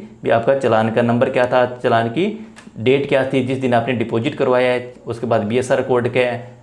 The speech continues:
और उसके बाद bank का नाम क्या है, ये सब कुछ information आपको चालान से मिल जाएगी। और चालान के through आप इस format को फिलअप करके अपने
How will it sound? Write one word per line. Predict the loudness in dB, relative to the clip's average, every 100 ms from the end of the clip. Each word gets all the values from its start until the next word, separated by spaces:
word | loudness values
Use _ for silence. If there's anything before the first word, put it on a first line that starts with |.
| -6
और | -4
उसके | 0 0
बाद | 0 -4 -14 -10
bank | -2 -2 0
का | 0
नाम | 2 2 0
क्या | -2 -6
है, | -2
ये | -2
सब | -2 -2
कुछ | -4 -4
information | -2 0 0 0 0
आपको | 0 0 -4 -4 -12 -10 0
चालान | 2 4 2
से | 0
मिल | 0 2
जाएगी। | 2 2
और | 2
चालान | 2 2 2 0
के | 0
through | 2
आप | 0 0 -4 -6 -12 -4
इस | -4 0
format | 0 2 0 -2 -2
को | -2 -2 -4 -14 -20 -12 -2
फिलअप | 2 2
करके | 2 0 2
अपने | 0 0 -2